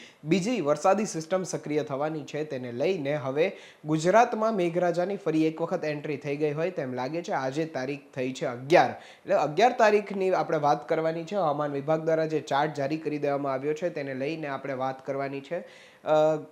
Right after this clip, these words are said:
સુરત, દક્ષિણ ગુજરાત અને સૌરાષ્ટ્રના અમુક ભાગોમાં સારો એવો વરસાદ નોંધાઈ ગયો છે, ત્યારે આગામી ચોવીસ કલાક એટલે કે અગિયાર અને આવતીકાલે બાર તારીખ બેમાં, અ, ક્યાં કેટલો વરસાદ રહેશે,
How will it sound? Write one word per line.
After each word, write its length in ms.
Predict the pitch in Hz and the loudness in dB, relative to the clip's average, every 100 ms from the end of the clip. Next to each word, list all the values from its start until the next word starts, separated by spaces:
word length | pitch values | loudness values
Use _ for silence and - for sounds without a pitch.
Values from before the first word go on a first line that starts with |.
| - | -2
સુરત, 340 | 190 208 226 220 | 2 4 2 2
દક્ષિણ 380 | 165 170 190 | 0 2 0
ગુજરાત 380 | 185 185 190 190 | 0 2 2 2
અને 160 | 180 165 | 0 -4
સૌરાષ્ટ્રના 600 | 165 156 170 170 175 170 | -2 0 0 -2 -4 -4
અમુક 180 | 165 160 | -4 -4
ભાગોમાં 420 | 135 139 156 151 | -4 -2 -2 -4
સારો 240 | 156 143 | -2 0
એવો 100 | 147 | 0
વરસાદ 380 | 139 139 147 139 | 0 -2 -2 -2
નોંધાઈ 320 | 135 135 143 | -2 0 0
ગયો 200 | 143 147 | 2 -2
છે, 140 | 147 156 | -2 -4
ત્યારે 380 | 143 143 170 170 - - | -2 -2 -2 -6 -18 0
આગામી 360 | 151 175 262 277 | 6 8 8 6
ચોવીસ 380 | 214 214 233 - | 6 6 4 4
કલાક 260 | 185 151 | 6 6
એટલે 140 | 151 151 | 2 -2
કે 60 | |
અગિયાર 500 | 143 147 151 165 190 | -2 -4 0 0 2
અને 180 | 202 156 | 0 0
આવતીકાલે 480 | 147 147 170 156 156 | 0 -2 -2 0 0
બાર 280 | 139 147 151 | 2 0 0
તારીખ 280 | 127 120 135 | -6 -8 -12
બેમાં, 720 | 139 139 143 160 196 208 202 | -14 0 2 2 2 0 2
અ, 200 | 151 156 | 4 4
ક્યાં 260 | 147 175 175 | 4 0 0
કેટલો 260 | 180 185 | 0 2
વરસાદ 400 | 151 156 185 175 | 4 2 2 2
રહેશે, 360 | 175 180 196 | 2 0 -4